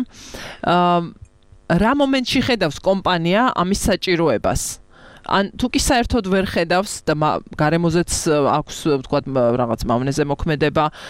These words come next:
არც დასაქმებულების, ა, შრომის უფლებებზე ზრუნავს, და იმის იქით უკვე ლაპარაკი ზედმეტი ალბათ. ე,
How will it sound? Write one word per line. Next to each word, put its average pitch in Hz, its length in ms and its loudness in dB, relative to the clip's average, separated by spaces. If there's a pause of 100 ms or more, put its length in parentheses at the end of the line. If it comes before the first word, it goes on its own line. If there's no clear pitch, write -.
(260)
არც - 260 0
დასაქმებულების, 175 960 0
ა, - 640 -4
შრომის 180 420 0
უფლებებზე 175 640 0
ზრუნავს, 175 540 0
და - 120 -2
იმის 185 300 0
იქით - 260 0
უკვე 185 280 2
ლაპარაკი 160 500 0
ზედმეტი 156 500 0
ალბათ. 92 280 0 (840)
ე, 185 140 2